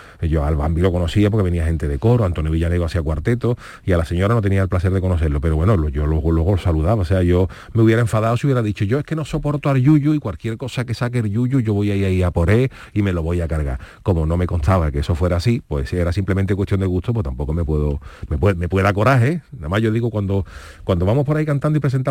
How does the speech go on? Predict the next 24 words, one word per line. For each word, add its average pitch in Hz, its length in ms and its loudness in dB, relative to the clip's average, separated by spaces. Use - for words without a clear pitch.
la 131 80 0
antología 131 440 2
y - 20 -2
presentamos 90 480 0
Los 101 100 0
Pazoles 90 440 -2
de 110 60 4
los 110 100 0
Palomos, 117 340 0
yo 98 160 2
siempre 107 280 0
digo 117 220 2
que 110 160 0
es 98 60 2
una 101 180 0
chirigota 104 440 0
a 113 140 0
la 95 60 0
que 85 60 0
le 80 80 0
tengo, 82 380 2
¿verdad?, 87 180 2
muchísimo 85 440 0
cariño, 110 380 0